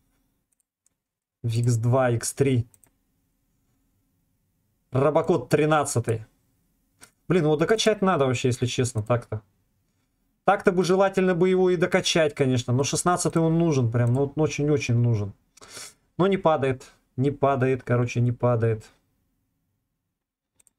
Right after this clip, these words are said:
Прям, прям печально. Прям печальненько вообще.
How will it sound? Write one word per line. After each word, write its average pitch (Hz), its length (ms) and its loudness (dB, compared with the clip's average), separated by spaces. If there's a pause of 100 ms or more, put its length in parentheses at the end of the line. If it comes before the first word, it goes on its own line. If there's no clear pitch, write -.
(1400)
Прям, 135 400 0
прям 131 340 -2
печально. 120 640 0 (1700)
Прям 135 260 0
печальненько 127 800 0
вообще. 117 480 -2